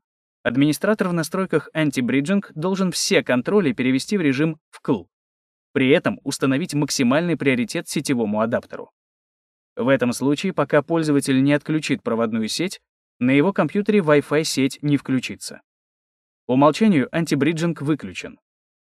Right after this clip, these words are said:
Если его включить, то будут заблокированы уже установленные соединения в соответствии с правилами установки соединений.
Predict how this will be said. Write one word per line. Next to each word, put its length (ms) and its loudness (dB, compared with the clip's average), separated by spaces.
Если 360 2
его 160 4
включить, 520 -2
то 80 -2
будут 320 4
заблокированы 640 2
уже 260 2
установленные 720 2
соединения 600 -2
в 60 -12
соответствии 560 -4
с 100 -6
правилами 480 0
установки 520 0
соединений. 640 -2